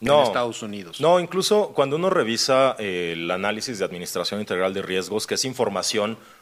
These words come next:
Speaker 2: pública que pone a disposición de, de los inversionistas, Banco Azteca está en su página,
Speaker 1: Ujú.
Speaker 2: cualquiera puede checarlo.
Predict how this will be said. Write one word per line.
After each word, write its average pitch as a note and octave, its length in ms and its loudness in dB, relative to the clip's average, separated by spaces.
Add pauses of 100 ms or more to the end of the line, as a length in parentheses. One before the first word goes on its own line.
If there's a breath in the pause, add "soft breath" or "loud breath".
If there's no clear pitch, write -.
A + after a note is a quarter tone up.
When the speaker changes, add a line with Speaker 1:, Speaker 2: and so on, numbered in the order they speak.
(140 loud breath)
Speaker 2:
pública A2+ 460 0
que G2+ 100 -6
pone G#2 260 -2
a G#2+ 60 2
disposición G#2 680 -4
de, G2 260 0
de D#2 260 -8
los D#2 360 -8
inversionistas, F#2 840 -4 (320 loud breath)
Banco G#2+ 280 0
Azteca G#2+ 340 0
está G2 160 -4
en F#2 60 -4
su - 140 -8
página, G2+ 380 0
Speaker 1:
Ujú. - 80 -8
Speaker 2:
cualquiera F#2+ 380 0
puede G2 180 -2
checarlo. G#2+ 460 -2